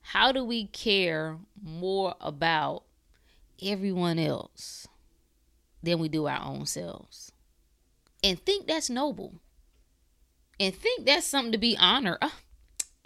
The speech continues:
they're such a great person. They run themselves into the ground for everybody else. They give tirelessly. They never do anything for themselves. They're so great." Really?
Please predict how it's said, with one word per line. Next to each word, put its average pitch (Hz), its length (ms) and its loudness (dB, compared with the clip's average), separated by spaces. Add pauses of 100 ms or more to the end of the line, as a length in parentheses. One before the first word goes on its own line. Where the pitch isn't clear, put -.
(540)
they're - 80 -12
such - 220 -6
a 92 60 -6
great - 300 -2
person. - 680 -2 (160)
They - 180 -10
run 208 200 -4
themselves 208 420 -2
into 185 180 -4
the 185 80 0
ground 165 720 -2
for - 120 -12
everybody 165 580 -2
else. - 800 -2
They 170 120 -4
give 165 340 -4
tirelessly. 160 1040 0
They 160 120 -2
never 208 220 0
do 175 160 0
anything 185 360 -2
for 175 100 0
themselves. 165 640 0
They're - 140 -6
so - 260 -6
great." 254 520 -6
Really? 294 680 -2